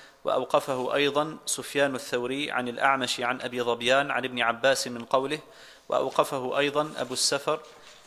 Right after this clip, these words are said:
وعبيد صاحب الح-، صاحب الحلي وقتادة على ابن عباس." وقال الخطيب البغدادي عقب تخريجه الحديث: "لم يرفعه إلا يزيد بن زريع عن شعبة وهو غريب."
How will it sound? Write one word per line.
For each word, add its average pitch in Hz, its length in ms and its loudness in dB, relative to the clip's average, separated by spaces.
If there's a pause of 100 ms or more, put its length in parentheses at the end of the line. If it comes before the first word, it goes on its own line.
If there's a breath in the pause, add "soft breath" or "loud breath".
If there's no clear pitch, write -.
(120)
وعبيد 131 760 0 (220)
صاحب 127 540 2
الح-، 120 280 -10 (240)
صاحب 127 460 2
الحلي 131 500 -4 (120)
وقتادة 139 760 2
على 135 140 4
ابن 127 160 0
عباس." 117 580 0 (500 loud breath)
وقال 147 300 4
الخطيب 135 500 -2
البغدادي 127 720 2
عقب 127 400 0
تخريجه 123 480 -4
الحديث: 123 480 -4 (400 loud breath)
"لم 147 180 0
يرفعه 135 520 2
إلا 131 380 0
يزيد 135 260 -2
بن 123 160 -6
زريع 127 480 0
عن 117 100 -4
شعبة 143 460 0
وهو 131 260 0
غريب." 120 320 2